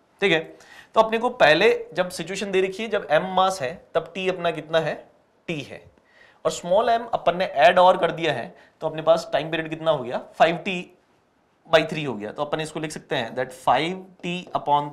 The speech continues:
three upon, इधर से लिख देता हूं मैं टी, तो इधर बन जाएगा तुम्हारे पास under root में कौन बन जाएगा, जब दोनों masses साथ में हैं, तो ये this will be capital M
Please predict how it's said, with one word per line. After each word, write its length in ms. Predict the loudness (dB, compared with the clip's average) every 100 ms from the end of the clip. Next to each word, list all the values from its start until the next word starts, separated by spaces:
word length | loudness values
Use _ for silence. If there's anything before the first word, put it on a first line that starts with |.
| -8
three 200 | -6 -6 -8 -14 _ _ _ _ _ _ _ _ _ _ _ _ _ _ _ 2
upon, 400 | 6 8 6 2 -8
इधर 180 | -4 -2
से 120 | -2
लिख 140 | -4 -4
देता 160 | 0
हूं 80 | 0
मैं 140 | 0 -4
टी, 380 | -6 -8 -10 -18 -12
तो 60 |
इधर 180 | -6 -4
बन 160 | -2 2
जाएगा 200 | 2 2
तुम्हारे 220 | 2 0
पास 220 | 0 -2 -4
under 200 | -4 -2
root 140 | -2 -4
में 120 | -2
कौन 200 | -2 -2
बन 160 | -2
जाएगा, 340 | 0 0 -2 -6 -14 _ _ -8
जब 140 | -4 -2
दोनों 240 | 0 4
masses 240 | 4 2
साथ 300 | 2 2 2
में 120 | 0 -4
हैं, 260 | -6 -10
तो 80 | -10
ये 100 | -8
this 200 | -8 -10
will 120 | -8
be 100 | -6 -4
capital 360 | -6 -4 0
M 180 | 0 0